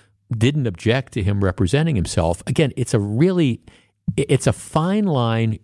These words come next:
you walk because, yeah,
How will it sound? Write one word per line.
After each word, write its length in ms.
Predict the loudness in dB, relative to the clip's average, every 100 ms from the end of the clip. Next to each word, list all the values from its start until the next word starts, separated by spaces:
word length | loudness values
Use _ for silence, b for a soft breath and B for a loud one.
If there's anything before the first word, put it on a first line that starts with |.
| -2
you 180 | 0
walk 500 | 2 2 2 -2 -12 -20 b b -2
because, 840 | -2 2 2 4 2 0 -2 -10 -18 _ _ _
yeah, 500 | 0 2 4 2 0